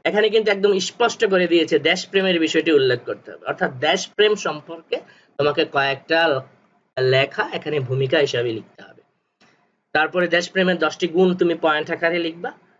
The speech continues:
এখানে অবশ্যই তোমাকে বাক্য গঠন এবং বানান শুদ্ধ হতে হবে। তারপর তুমি যদি একটু উপসংহার বা কোনো তোমার পর্যবেক্ষণ লিখতে চাও, সেটাও লিখবা। আশা করি এই দুটি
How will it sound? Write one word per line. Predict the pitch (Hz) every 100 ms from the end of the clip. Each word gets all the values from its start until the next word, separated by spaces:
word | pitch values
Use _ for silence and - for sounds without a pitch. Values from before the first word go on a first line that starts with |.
| _ _ - 117
এখানে | - 143 165 156
অবশ্যই | 143 160 -
তোমাকে | 180 156 151
বাক্য | 143 139 - 151
গঠন | 147 160 143
এবং | 139 131
বানান | 123 135 139
শুদ্ধ | - 131
হতে | 135 139 160
হবে। | 151 170 - - _ - _
তারপর | - 320 294 226
তুমি | 208 196 180
যদি | 175 160
একটু | 160 - 160
উপসংহার | 165 156 151 147 139
বা | 139 135
কোনো | 135 139 135
তোমার | 135 131
পর্যবেক্ষণ | 127 131 135 131 120 120
লিখতে | 113 - 123
চাও, | 214 311
সেটাও | - 117 104
লিখবা। | 95 90 _ _ _ _ _
আশা | - - 233
করি | 226 202 143
এই | 151
দুটি | 139 151 156 196 196 190